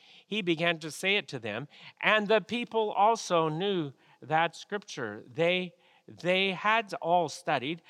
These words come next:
and they had developed their own understanding of what they thought that the scripture said. But it didn't match what was happening.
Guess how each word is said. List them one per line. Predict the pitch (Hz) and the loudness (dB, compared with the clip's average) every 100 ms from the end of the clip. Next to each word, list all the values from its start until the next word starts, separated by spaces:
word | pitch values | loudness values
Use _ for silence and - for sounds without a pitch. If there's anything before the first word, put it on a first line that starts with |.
| - - | -20 -14
and | 143 151 | -4 -4
they | 143 190 | 0 0
had | 175 170 139 | 2 0 0
developed | 127 113 170 175 156 - - _ _ | -4 0 2 2 0 -6 -20 _ _
their | 117 156 165 165 160 156 _ _ _ 139 | -4 2 4 6 4 0 _ _ _ 2
own | 180 247 233 | 6 6 6
understanding | 147 165 151 139 - 143 123 110 101 110 165 214 - - - | 2 2 0 -2 -2 -2 0 -2 -6 -6 -6 -8 -14 -16 -6
of | 120 | 0
what | 160 | 0
they | 143 127 | 0 -6
thought | - - 165 208 196 - - _ - | -8 0 6 8 6 0 -14 _ -12
that | 147 | -10
the | 156 | -10
scripture | - 131 - 120 | -8 -12 -10 -16
said. | - 208 214 107 87 _ _ _ _ _ - | -6 0 0 -2 -8 _ _ _ _ _ 0
But | 180 | 2
it | 190 143 | 2 0
didn't | 180 254 196 139 113 | 2 2 0 -8 -4
match | 147 214 - - | 2 4 2 2
what | 160 175 160 | 2 2 2
was | 175 - | -6 2
happening. | 208 - 156 113 92 | 0 2 -4 -8 -10